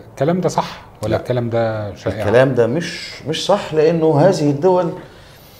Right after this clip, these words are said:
Speaker 2: تمتلك ثروات فعلا، ده، ده كلام دقيق جدا طبعا، ولكن ال-،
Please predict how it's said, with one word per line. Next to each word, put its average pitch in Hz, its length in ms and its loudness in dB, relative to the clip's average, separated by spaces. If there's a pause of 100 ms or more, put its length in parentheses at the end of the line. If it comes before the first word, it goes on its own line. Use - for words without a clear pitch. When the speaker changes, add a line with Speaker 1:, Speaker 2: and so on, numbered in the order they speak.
(340)
Speaker 2:
تمتلك 123 320 6
ثروات 120 460 8
فعلا، 110 400 6
ده، 92 60 6 (360)
ده 90 80 -4
كلام 98 220 2
دقيق 98 220 -2
جدا 101 320 0
طبعا، 110 500 -2 (540)
ولكن 98 880 -2 (180)
ال-، 80 800 -4